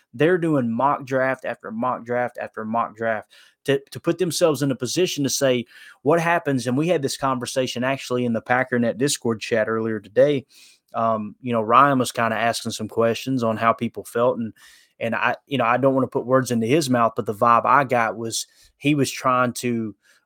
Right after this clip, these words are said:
understand, is Houston really gonna take a quarterback? How sure are we that Houston will take a quarterback where they're picking in the draft, eh, early in the first round, right? Um, and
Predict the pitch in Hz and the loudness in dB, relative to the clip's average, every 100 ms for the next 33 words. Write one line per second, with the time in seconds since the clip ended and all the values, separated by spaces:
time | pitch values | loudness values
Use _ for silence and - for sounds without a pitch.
0 | _ 135 120 113 - 120 117 - 156 - | _ 0 0 -2 -2 -2 -2 -2 -2 0
1 | 135 123 131 131 120 - 117 - - 139 | 0 2 2 2 0 -4 -10 -10 -4 -2
2 | 113 92 - - _ - 123 123 - 139 | -2 -10 -14 -18 _ -4 -2 -2 -2 0
3 | 123 120 113 107 - 123 113 107 104 113 | 2 0 -4 -6 -6 -6 -6 -10 -6 -8
4 | 98 - 131 110 95 - _ _ 110 107 | -8 -4 -4 -4 -8 -10 _ _ -6 -6
5 | 101 110 101 101 95 110 117 - _ _ | -4 -6 -8 -14 -10 -2 0 -2 _ _
6 | _ _ _ _ - - - 117 113 110 | _ _ _ _ -18 -14 -2 -2 0 -4
7 | 101 104 101 110 120 104 - _ _ 107 | -6 -6 -6 -2 0 -2 -8 _ _ -2
8 | 110 110 _ - - _ - 110 107 101 | -2 -2 _ -20 -20 _ -8 -2 -2 -4
9 | - _ - 127 120 104 | -14 _ 0 2 2 -2